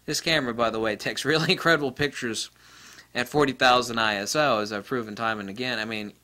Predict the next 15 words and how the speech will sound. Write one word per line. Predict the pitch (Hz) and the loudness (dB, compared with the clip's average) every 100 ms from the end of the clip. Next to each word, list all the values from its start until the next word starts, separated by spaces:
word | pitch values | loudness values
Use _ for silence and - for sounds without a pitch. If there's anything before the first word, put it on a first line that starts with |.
| _ _ | _ _
i-, | 139 | -14
if | 160 151 165 | -10 -8 -4
you're | 220 | -2
nailing | 208 202 254 226 156 | 0 2 2 0 0
it | 147 123 | -2 -2
and | 147 | -6
nobody | 180 185 180 170 | -4 -4 -2 -2
else | 165 - | 0 0
is, | 214 180 | 2 0
what | 151 180 214 | 0 2 2
advantage | 196 175 180 190 175 160 | 2 -2 -2 -2 -4 -6
does | 139 | -4
that | 147 131 | -2 0
give | 165 190 | -2 -2
you? | 113 90 90 | -4 -6 -10